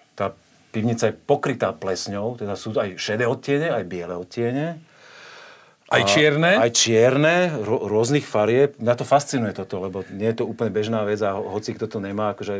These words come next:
Speaker 1: minimálne v rámci Slovenska, myslím, že to je taká celosvetová rarita
Speaker 2: Je to
Speaker 1: toto.
Speaker 2: raritka, je to pleseň pivničná, Cladosporium celare, mladé štádium je biele, u nás ošedne, a dospelé štádium je čierne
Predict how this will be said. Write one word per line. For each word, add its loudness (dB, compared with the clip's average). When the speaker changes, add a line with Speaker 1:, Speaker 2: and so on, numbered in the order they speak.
Speaker 1:
minimálne -2
v -2
rámci -4
Slovenska, -6
myslím, -8
že -6
to -6
je -6
taká -4
celosvetová -2
rarita -6
Speaker 2:
Je 4
to -4
Speaker 1:
toto. 6
Speaker 2:
raritka, 4
je 0
to -2
pleseň 0
pivničná, 0
Cladosporium 0
celare, 4
mladé 2
štádium 0
je 0
biele, 2
u 2
nás 0
ošedne, 0
a 0
dospelé 0
štádium -2
je -4
čierne 2